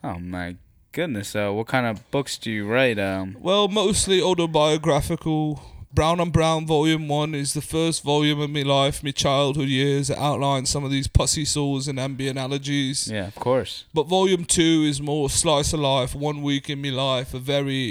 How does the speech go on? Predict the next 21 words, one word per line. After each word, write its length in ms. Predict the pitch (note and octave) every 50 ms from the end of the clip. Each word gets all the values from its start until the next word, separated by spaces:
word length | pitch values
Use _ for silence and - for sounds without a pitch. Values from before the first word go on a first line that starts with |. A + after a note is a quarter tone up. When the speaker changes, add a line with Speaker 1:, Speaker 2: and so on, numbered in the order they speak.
| -
Speaker 2:
interesting 560 | - D3+ D3+ C3 C#3 C#3 - - C#3 B2+ C3 C3+
week 260 | B2+ B2 A#2+ - -
I 140 | G#2+ G#2+ A2+
had 340 | G2 B2+ A#2+ B2 A#2+ A2 - -
that 160 | - A2+ -
did 200 | - D#3 C#3+ C#3
involve 400 | C#3+ C#3 C3+ C3+ C3 C3 C3 B2
rats 480 | C3+ B2+ B2 B2 C3 - - - - -
and, 240 | C3+ A#2+ A#2+ A#2 A#2 _ _ _ - - - - - _ _ _ _ _ _ -
uh, 260 | - G#2 A2+ A#2 B2
love 480 | B2 A#2+ C3 C3 B2+ A#2+ B2 A#2+ B2 B2+
and 160 | A#2+ - A2
sex 480 | - - A#2 A#2+ C3 - - - - -
and 260 | B2+ A2 G#2+ - -
all 240 | - - B2 F#2+ E2+
that. 240 | G2 A2 - - _ _ - - - F#3+ - _ _ - -
Salad 400 | - - D#3 C3+ C3+ C3+ A#2+ -
cream. 460 | - C#3+ B2+ A#2+ B2 A2+ A2 B2+ B2 - - _ - - - _ _ _ _ _ _ _ _ _ _ -
Speaker 1:
S-, 240 | - - - - - _ _ _ _ -
salad 440 | - - - - G2+ G2+ A2 - - - _ -
cream, 420 | - - A#2 A#2+ A#2 A2 A2